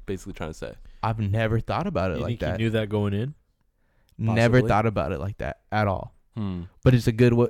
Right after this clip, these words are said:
Speaker 2: it's a good angle to look at it.
Speaker 1: Because, like, when I look at the, um, the album title, If You're Reading This, It's Too Late, it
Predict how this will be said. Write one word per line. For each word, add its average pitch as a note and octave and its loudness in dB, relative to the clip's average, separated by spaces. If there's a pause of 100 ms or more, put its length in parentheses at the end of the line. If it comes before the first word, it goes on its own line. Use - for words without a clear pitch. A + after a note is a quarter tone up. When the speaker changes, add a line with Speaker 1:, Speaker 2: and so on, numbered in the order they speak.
Speaker 2:
it's A#2 2
a B2 0
good A2+ 4
angle G#2+ 0
to G2+ 0
look G2 -4
at F#2 -2
it. E2+ -6 (120)
Speaker 1:
Because, A#2 -4
like, G#2+ -4
when A2+ -2
I B2 0
look B2+ -2
at C#3 -4
the, A#2 -2
um, G2+ -4
the - -6
album G#2 -4
title, A2 -4
If G2+ -12
You're G2+ -4
Reading G2 -6
This, G2 -8
It's F2 -16
Too G2+ -8
Late, F2+ -6
it G2+ -6